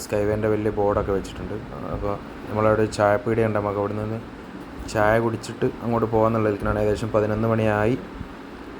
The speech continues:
പത്ത് അമ്പത് ആ ടൈം ആയിട്ടുണ്ട്. പതിനൊന്ന് മണിക്കാണ് പാർക്ക് ഓപ്പൺ ചെയ്യുക.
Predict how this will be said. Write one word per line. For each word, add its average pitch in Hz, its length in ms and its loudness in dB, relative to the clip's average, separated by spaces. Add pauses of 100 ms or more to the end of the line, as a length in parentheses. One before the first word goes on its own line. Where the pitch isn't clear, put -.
(140)
പത്ത് 107 240 0 (200)
അമ്പത് 120 320 2 (180)
ആ 107 140 -6
ടൈം 113 220 -2
ആയിട്ടുണ്ട്. 110 320 -4 (680)
പതിനൊന്ന് 110 340 4
മണിക്കാണ് 117 400 4
പാർക്ക് 110 300 6
ഓപ്പൺ 104 160 -2 (100)
ചെയ്യുക. 104 220 -4